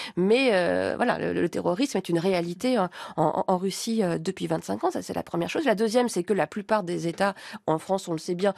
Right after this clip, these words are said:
sont la cible de terro-, de, de terrorisme. Et donc, ça permet finalement de banaliser aussi de ce point de vue-là, de dire la Russie est cible d'actes terroristes, comme la France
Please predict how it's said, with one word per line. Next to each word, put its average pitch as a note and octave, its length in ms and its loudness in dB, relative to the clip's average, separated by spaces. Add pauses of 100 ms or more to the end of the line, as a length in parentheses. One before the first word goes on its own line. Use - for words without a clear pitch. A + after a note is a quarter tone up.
(120)
sont - 200 2
la A#3 120 6
cible G3 220 -8
de F3 60 -4
terro-, F3 300 -4
de, - 220 -4
de F3 120 -4
terrorisme. A#3+ 480 2
Et - 20 2
donc, G3+ 160 0
ça F#3+ 120 2
permet A3 260 0
finalement G#3+ 340 0
de A3+ 120 0
banaliser G#3 480 0
aussi B3+ 180 -2
de - 40 -6
ce - 80 -4
point A3+ 160 -2
de A3+ 60 0
vue-là, D4 220 4
de F3 100 -4
dire A3 200 -2 (320)
la E3 80 -4
Russie F3+ 320 -2
est - 40 2
cible A3+ 340 -4
d'actes F3+ 280 -4
terroristes, E3+ 480 -4 (300)
comme G3+ 160 0
la D3+ 100 -8
France - 460 -6